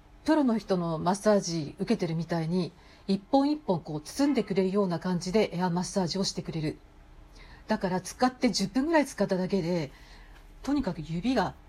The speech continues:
細くなるくらいにむくみが取れるんです。で、やってもらってる時の指一本一本を包み込まれる感がとにかくすごい。本当に気持ちがいいです。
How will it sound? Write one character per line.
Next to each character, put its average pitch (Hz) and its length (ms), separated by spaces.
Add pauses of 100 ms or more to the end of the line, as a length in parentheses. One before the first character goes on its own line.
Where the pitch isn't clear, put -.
(260)
細 330 240
く 254 80
な 196 100
る 180 100
く 185 120
ら 170 160
い 156 40
に 170 120
む 175 140
く 247 100
み 240 100
が 185 80
取 165 160
れ 190 60
る 180 100
ん 147 40
で 147 60
す。 - 140 (800)
で、 208 80
や 185 80
っ 185 40
て 269 160
も 269 120
ら 277 80
っ 277 60
て 262 120
る 247 120
時 254 240
の 165 280 (340)
指 226 300
一 208 60
本 247 280
一 262 80 (120)
本 170 280
を 151 60
包 240 360
み - 40
込 233 80
ま 226 140
れ 226 100
る 226 80
感 170 240
が 185 80
と 190 140
に 208 100
か 220 140
く 254 80
す 160 140
ご 165 120
い。 143 60 (1300)
本 202 160
当 226 160
に 247 100
気 208 140
持 202 100
ち 202 140
が 196 100
い 185 120
い - 20
で 156 80
す。 - 160